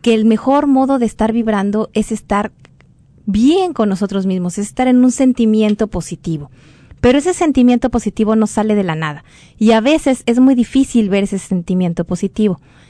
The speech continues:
Es como le digo yo, nos levantamos y ¿qué pensamos? En el frío. ¿Por qué hace frío?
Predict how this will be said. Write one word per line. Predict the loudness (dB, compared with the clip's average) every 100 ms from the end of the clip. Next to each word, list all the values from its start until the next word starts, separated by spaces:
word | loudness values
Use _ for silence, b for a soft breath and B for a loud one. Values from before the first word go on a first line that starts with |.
| b
Es | -6 -2
como | 0 2
le | 2
digo | 2 0
yo, | 0 0 -2 B B B
nos | 2
levantamos | 4 2 0 0 2 2 2 -2
y | -4
¿qué | -2
pensamos? | -2 0 -2 -4 -4
En | -4
el | -4
frío. | -4 -4 -2 -4 -10 -6
¿Por | -2
qué | -2
hace | -4
frío? | -6 -6 -6 -8